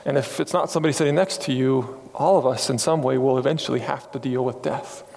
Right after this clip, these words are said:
Whether it's the death of a pet like the raccoon in Calvin and Hobbes, or it's the death of somebody you loved, a sibling, a parent, a child, a friend. And so I'll be transparent and say that this week has been hard for me.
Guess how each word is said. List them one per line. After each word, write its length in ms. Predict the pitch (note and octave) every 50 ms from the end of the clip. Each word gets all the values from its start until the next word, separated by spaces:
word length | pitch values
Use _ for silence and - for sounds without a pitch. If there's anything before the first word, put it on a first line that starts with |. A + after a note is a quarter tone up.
| - - - - - - _ _ - - - -
Whether 160 | - C#3 C#3
it's 100 | C3+ -
the 80 | - C#3
death 240 | - C#3 C#3+ - -
of 60 | C#3
a 60 | C#3+
pet 280 | C#3+ - D#3+ D#3 - -
like 180 | D3 B2+ B2+ -
the 80 | C3+
raccoon 580 | C3 C3+ - C3+ - - D3+ D#3+ E3+ E3+ D#3+ E3
in 120 | D#3+ C3+
Calvin 280 | B2 - C#3 C#3 - C3+
and 100 | C3+ C3
Hobbes, 400 | D3 D#3+ F3+ A3+ G#3+ - - - - - - - - - - - - -
or 100 | C#3 C3+
it's 100 | C3+ -
the 100 | - C#3+
death 300 | C3 D3 C#3+ C#3+ - C#3+
of 60 | C3+
somebody 340 | - D#3 C#3 B2+ C#3 C3+ C3
you 120 | B2 B2+
loved, 300 | B2+ C#3+ D#3 D3 C3 -
a 60 | -
sibling, 480 | C3 - - C#3+ C#3 C3 B2+ B2+ A#2 A2+ A#2 - - - - - -
a 60 | -
parent, 380 | - - - C#3+ C#3 C#3 C#3 - - - - - - - -
a 60 | -
child, 500 | A#2+ - - B2 B2+ B2+ B2 A#2 A#2 A#2+ -
a 40 | -
friend. 540 | - - C#3 C3 C3 C3 - - - - - - - - - - - - - - - - - - - - - - - -
And 80 | D3
so 120 | - F3 E3
I'll 100 | D#3+ D#3
be 120 | E3 E3+
transparent 540 | D#3+ - F#3 F3 - - - G#3+ A#3 A3 F3
and 100 | - -
say 200 | - D#3 D3 D#3
that 120 | D3 C#3
this 180 | D3 E3+ E3 -
week 220 | E3+ F3 F3+ - -
has 220 | - D3+ D3 C#3
been 200 | C#3 D3 D3 D3
hard 520 | C#3+ C#3 E3+ F3 G3 F3+ C3+ B2+ B2 A#2 - - -
for 200 | - - C3+ B2
me. 240 | A#2+ A#2+ A#2+ A2+ G#2+